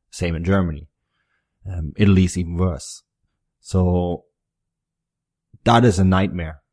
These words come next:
That is a nightmare for competitiveness. And I believe that the current structure actually <laughs> ensures, there's a lot of, of course you can complain a lot about it and the fact that it's short and it doesn't allow,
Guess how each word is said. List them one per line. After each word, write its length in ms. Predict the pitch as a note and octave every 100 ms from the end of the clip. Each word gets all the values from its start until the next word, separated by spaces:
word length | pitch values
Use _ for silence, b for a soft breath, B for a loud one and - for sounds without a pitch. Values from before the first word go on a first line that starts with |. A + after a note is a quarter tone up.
| _ _
That 120 | G#2
is 100 | G2+
a 40 | G2+
nightmare 400 | F#2+ G2+ G#2 G#2+
for 120 | G2+
competitiveness. 840 | F#2 F2 F#2+ F#2+ F2 - D#2+ - -
And 300 | - F#2+ F#2 -
I 120 | F#2
believe 480 | - G2+ G#2 C#3 -
that 180 | F#2+
the 80 | F#2+
current 340 | - G#2 F#2 -
structure 420 | A#2 - F#2 G1+
actually 300 | - F2 F2
<laughs> 60 |
ensures, 640 | F2+ - - F#2 F#2+ - - B B B B
there's 180 | G2 G2+
a 60 |
lot 240 | A2 B2 C3+
of, 140 | G2
of 140 | G#2 -
course 220 | C#3+ C#3
you 60 |
can 140 | - F2+
complain 320 | E2+ F#2 F2+
a 40 |
lot 140 | E2 F2
about 300 | D2+ D#2+ E2
it 120 | D#2+
and 160 | E2 D#2
the 120 | D#2+
fact 220 | F2+ F2+
that 100 | E2
it's 100 | E2
short 400 | - E2+ E2+ E2
and 240 | E2+ D#2+
it 260 | D2+ D#2 -
doesn't 280 | F2+ F#2 F#2
allow, 460 | F2 F2 F2 F2